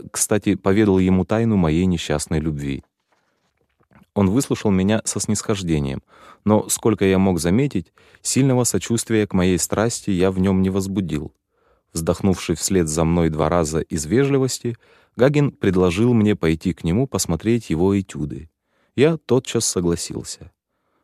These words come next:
Мы не застали Асю. Она, по словам хозяйки, отправилась на развалину. В верстах в двух от города Л находились остатки феодального замка. Гагин раскрыл мне все свои картоны.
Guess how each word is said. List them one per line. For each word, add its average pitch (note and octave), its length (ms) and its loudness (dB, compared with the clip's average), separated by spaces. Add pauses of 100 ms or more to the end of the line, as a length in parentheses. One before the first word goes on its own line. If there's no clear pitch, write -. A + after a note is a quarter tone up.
Мы A#2 260 2
не A#2 120 2
застали F#2+ 440 0
Асю. - 440 -10 (540)
Она, A#2+ 280 0
по - 140 -6
словам A#2+ 340 0
хозяйки, A#2+ 640 -2
отправилась A2 600 0
на G#2+ 180 0
развалину. D2 720 -2 (580)
В G2 60 0
верстах A#2+ 480 0
в F#2+ 100 -6
двух A2+ 360 0
от F#2+ 120 -2
города G#2 440 2
Л D3+ 260 2 (300)
находились A#2+ 560 0
остатки - 440 -4
феодального G2 640 0
замка. - 540 -8 (1040)
Гагин B2 420 2
раскрыл G#2+ 440 2
мне G2 260 4
все - 220 -2
свои E2 300 0
картоны. C2+ 580 -6